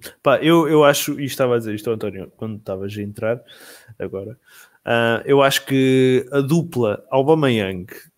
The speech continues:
eh, Martinelli tem tudo para funcionar muito melhor do que a dupla, eh, Aubameyang-Lacazette. E, e isto pelas características do jogador. Porque tens dois jogadores,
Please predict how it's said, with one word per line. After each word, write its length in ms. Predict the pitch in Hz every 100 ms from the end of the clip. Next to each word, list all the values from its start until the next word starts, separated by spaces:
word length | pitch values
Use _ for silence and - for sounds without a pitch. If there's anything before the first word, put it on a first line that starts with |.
| -
eh, 200 | 110 104
Martinelli 800 | 110 135 131 120 113 127 131 127
tem 300 | - 131 131
tudo 240 | 131 160 156
para 140 | 135
funcionar 420 | - 127 - 110
muito 400 | 113 147 160 -
melhor 400 | 123 113 113 123 - _ _ _ _ _ _ _
do 220 | - 120 113
que 240 | - 117
a 60 | 117
dupla, 500 | 123 127 123 117 - _ -
eh, 260 | 95 - -
Aubameyang-Lacazette. 1300 | 110 107 107 113 113 107 110 101 90 87 - - - _ _ _ _
E, 300 | 117 113 110
e 160 | 120 139
isto 220 | 139 -
pelas 300 | 147 135 131
características 760 | 151 131 131 143 131 - 131 117
do 120 | 127
jogador. 440 | 117 139 131 98 _ - - _
Porque 160 | - 123
tens 180 | 135 131
dois 180 | 143 139
jogadores, 640 | 123 131 131 113 - -